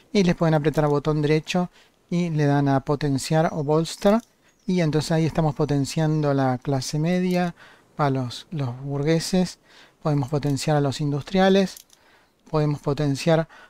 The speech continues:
a los movimientos socialistas. Bueno, nos quedamos sin puntos de autoridad, así que estamos al mismo tiempo potenciando tres facciones y les estamos sacando dinero, así que los estamos debilitando. Para suprimirlos, que es el opuesto a bolster,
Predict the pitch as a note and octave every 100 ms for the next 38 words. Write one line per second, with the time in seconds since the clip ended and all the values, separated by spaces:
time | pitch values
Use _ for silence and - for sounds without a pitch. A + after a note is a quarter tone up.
0 | _ D#3 C#3+ C#3 B2+ D3+ D3 C#3 C#3+ D3+
1 | C3+ E3 F#3 F3+ C#3+ C#3 C3+ C3 D#3 D3+
2 | D#3 C#3 E3 D#3 D3 D3+ D3+ C#3+ B2 C#3+
3 | C3 D3 C#3+ D#3 E3 G3 - - - -
4 | - E3 - F#3+ G3 F#3+ - _ - D3+
5 | - F#3 F3+ F3 F#3 F#3 F3+ G#3 G3 G#3
6 | - E3+ E3 D#3 - F#3+ F3+ F3 F3 E3+
7 | - _ F3 F3 E3+ - - - E3 -
8 | - A3 A#3 A3+ - _ _ _ _ _
9 | - G3+ A#3 - E3+ - F3 - E3 D#3
10 | - D#3 D#3+ D#3+ D#3+ D#3 F#3+ G#3 E3+ -
11 | D3+ C#3+ B2+ D3 D3 C#3 D3 C3+ C#3 C3
12 | B2 A#2 - - - - _ - G3 G#3
13 | D#3+ - A3 - F3 F3 F3+ F#3+ F3+ -
14 | D3+ C#3+ D3+ - D#3 C3+ D#3 C#3 D#3+ D#3
15 | E3+ - - G3